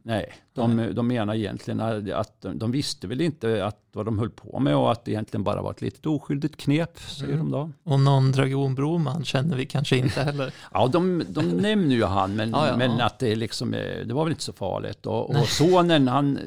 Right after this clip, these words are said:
Speaker 1: nu kommer det ju fram här lite grann, han kanske inte är så,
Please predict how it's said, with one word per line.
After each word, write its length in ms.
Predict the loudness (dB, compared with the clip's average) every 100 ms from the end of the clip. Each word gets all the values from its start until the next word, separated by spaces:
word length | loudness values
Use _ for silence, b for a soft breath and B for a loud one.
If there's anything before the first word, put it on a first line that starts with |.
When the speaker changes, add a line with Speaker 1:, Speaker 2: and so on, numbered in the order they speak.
| -12 -18 _ -14
Speaker 1:
nu 340 | -8 -2 -2
kommer 280 | 0 2 2
det 60 | 2
ju 60 |
fram 320 | 0 2 2
här 80 | 2
lite 360 | 0 -2 -2 -4
grann, 280 | -2 -2 -2
han 120 | -4
kanske 280 | -6 -4 -6
inte 200 | -2 -2
är 140 | -2
så, 320 | -2 -2 -2